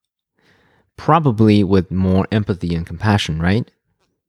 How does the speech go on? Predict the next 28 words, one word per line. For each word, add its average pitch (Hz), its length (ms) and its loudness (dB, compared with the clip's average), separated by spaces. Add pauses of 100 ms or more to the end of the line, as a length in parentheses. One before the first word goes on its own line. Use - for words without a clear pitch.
(1040)
A 101 60 -6
quick - 380 -2
mental 127 320 2
model 92 400 0
to 90 100 -10
use 90 580 0
when 98 140 0
you 95 80 4
notice 101 640 2
your 98 100 2
internal 95 500 0
judgmental 95 600 -2
voice. - 400 -6 (760)
"You're 101 220 -2 (180)
too 156 260 0
emotional. 135 800 2
You're 107 240 2
not 120 180 2
emotional 120 560 0
enough. 123 480 -2 (320)
You're 113 160 2
leading 143 480 2
too - 160 -6
much. 139 540 -2
You're 110 120 2
not 139 240 2
leading 131 420 2
enough. 80 500 -4